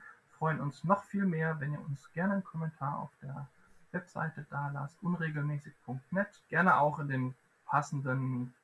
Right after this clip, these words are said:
Podcast-Apps, in denen man das darf, dürft ihr uns auch gerne bewerten.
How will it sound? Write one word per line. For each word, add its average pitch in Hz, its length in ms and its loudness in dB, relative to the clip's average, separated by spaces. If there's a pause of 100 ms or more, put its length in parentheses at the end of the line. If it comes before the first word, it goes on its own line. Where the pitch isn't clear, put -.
(240)
Podcast-Apps, - 840 -4
in 135 100 -6
denen 131 200 -2
man 123 160 -2
das 123 180 -8
darf, 127 300 -2
dürft 131 200 -10
ihr - 40 -12
uns 135 100 -12
auch - 120 -16
gerne - 240 -6
bewerten. 170 580 -4